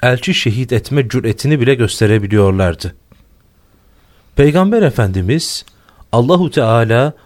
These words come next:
bana biat yapılmasını emretti." diye seslendi. Hatemül Enbiya Efendimiz daha sonra Rıdvan ağacı olarak adlandırılacak olan Semüre ağacı altında duruyordu.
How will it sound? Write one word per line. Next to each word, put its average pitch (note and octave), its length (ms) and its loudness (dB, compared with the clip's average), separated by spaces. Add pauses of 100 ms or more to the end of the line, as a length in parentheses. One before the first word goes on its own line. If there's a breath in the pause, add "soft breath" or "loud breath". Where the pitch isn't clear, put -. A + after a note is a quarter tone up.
(140 soft breath)
bana C#3 320 2
biat D#3+ 300 0
yapılmasını A#2 580 0
emretti." G2 540 0
diye F#2 140 0
seslendi. F#2 640 -4 (1400 soft breath)
Hatemül B2+ 480 0
Enbiya G#2+ 460 2
Efendimiz F2+ 840 -4 (300 loud breath)
daha B2 220 2
sonra A2 560 0 (320 soft breath)
Rıdvan C3+ 340 2
ağacı C3 360 2
olarak A#2+ 340 2
adlandırılacak A2 840 -2
olan G#2 360 0 (280 loud breath)
Semüre C#3 560 2
ağacı G2+ 400 0
altında F#2 440 -2
duruyordu. F#2 540 -6